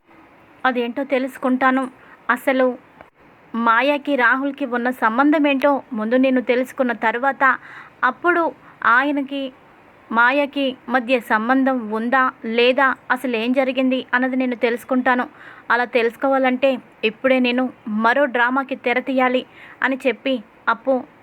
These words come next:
నాకు ఇంకో సాయం కావాలే" అని అంటుంది. "ఏంటక్క అది?" అని అనగానే అప్పుడు తన ప్లాను ఇక అప్పుతో చెబుతుంది. "అప్పు,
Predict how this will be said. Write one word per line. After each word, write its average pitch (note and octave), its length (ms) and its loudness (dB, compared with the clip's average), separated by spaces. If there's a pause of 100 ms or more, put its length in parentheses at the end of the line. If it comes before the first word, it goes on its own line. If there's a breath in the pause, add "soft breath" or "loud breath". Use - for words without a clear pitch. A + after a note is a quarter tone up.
నాకు B3+ 240 -2
ఇంకో A3+ 220 -2
సాయం A#3+ 380 -2
కావాలే" B3 580 2 (100)
అని B3+ 240 2
అంటుంది. B3 440 -2 (420 loud breath)
"ఏంటక్క B3+ 480 -2
అది?" B3 380 -2 (280 loud breath)
అని C4 260 0
అనగానే B3 520 -2 (240)
అప్పుడు D#4+ 260 0
తన D4+ 200 2
ప్లాను B3 580 -2 (120)
ఇక C4 180 -4
అప్పుతో B3+ 360 -2
చెబుతుంది. B3+ 640 -2 (380 loud breath)
"అప్పు, A3+ 400 0